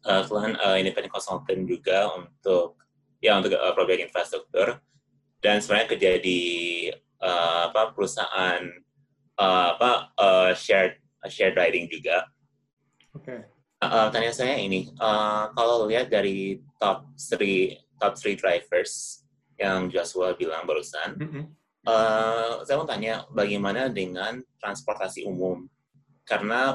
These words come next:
Speaker 1: fundamentally, eh, negara-negara Eropa bisa mengatasi congestion karena mereka punya infrastruktur transportasi umum yang sangat,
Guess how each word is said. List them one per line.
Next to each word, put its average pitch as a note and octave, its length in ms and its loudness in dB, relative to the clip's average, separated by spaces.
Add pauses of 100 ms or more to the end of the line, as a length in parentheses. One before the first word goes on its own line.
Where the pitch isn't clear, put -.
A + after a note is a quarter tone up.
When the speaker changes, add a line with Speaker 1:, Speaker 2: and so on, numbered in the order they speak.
Speaker 1:
fundamentally, G#2 1040 -4
eh, G2+ 240 -4
negara-negara G2 480 -4
Eropa G#2 640 -4
bisa G2+ 400 -6
mengatasi G2 320 -6
congestion F#2+ 400 -8
karena G#2+ 400 -8
mereka A2+ 240 -6
punya G2+ 240 -14
infrastruktur G2+ 320 -10
transportasi F2+ 560 -8
umum F2+ 160 -10
yang - 80 -14
sangat, E2+ 360 -10